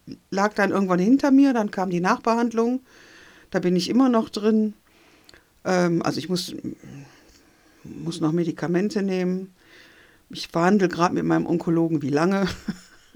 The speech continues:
Ja, aber, ähm, wie gesagt, wenn man schwer krank war, dann, dann ist das schon irgendwie eine andere Nummer. So, und trotzdem geht das, geht mein Leben weiter und ich möchte auch was Neues machen. Und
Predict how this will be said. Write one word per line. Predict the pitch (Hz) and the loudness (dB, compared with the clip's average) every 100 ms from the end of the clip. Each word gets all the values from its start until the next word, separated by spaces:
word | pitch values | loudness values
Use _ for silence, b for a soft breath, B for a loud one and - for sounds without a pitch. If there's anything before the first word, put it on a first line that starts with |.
| 170 _ - B B B B B B B | -12 _ -20 B B B B B B B
Ja, | 240 240 202 | 8 10 10
aber, | 185 185 175 156 143 - | 8 6 6 6 2 0
ähm, | 175 170 | 0 2
wie | 170 | 0
gesagt, | 220 190 180 - | 2 2 0 0
wenn | 180 | 0
man | 175 | 0
schwer | 170 180 170 | 0 -2 -2
krank | - 202 208 | 0 -2 0
war, | 190 180 | 0 0
dann, | 175 170 170 170 _ _ _ _ _ _ _ - | 0 0 -2 -6 _ _ _ _ _ _ _ -8
dann | - 82 76 - _ _ _ | -2 -2 -2 -8 _ _ _
ist | - 190 - - | -6 -4 -4 -4
das | 196 | -8
schon | - 240 | -4 -4
irgendwie | 226 247 240 233 233 - _ _ - | 0 0 2 0 -2 -4 _ _ -2
eine | 202 | 2
andere | 214 202 | 4 4
Nummer. | 190 170 151 92 - B B B B B B | 4 4 2 0 -8 B B B B B B
So, | B 233 208 | B 8 10
und | 160 156 - | 8 4 -4
trotzdem | - 254 - 269 254 | 2 2 4 4 6
geht | 254 | 6
das, | 214 196 | 2 0
geht | 202 220 | 0 0
mein | 220 196 | 2 2
Leben | 185 180 | 2 2
weiter | 160 170 190 294 - | 4 4 2 -2 0
und | 214 - | -2 -2
ich | 180 | -2
möchte | 190 185 185 170 160 - _ | -2 -2 -4 -4 -6 -12 _
auch | 160 170 | -6 -4
was | 160 - | -6 -2
Neues | 151 143 143 - | 0 0 -2 -2
machen. | 214 226 262 | -4 0 -2
Und | 208 208 | -2 -6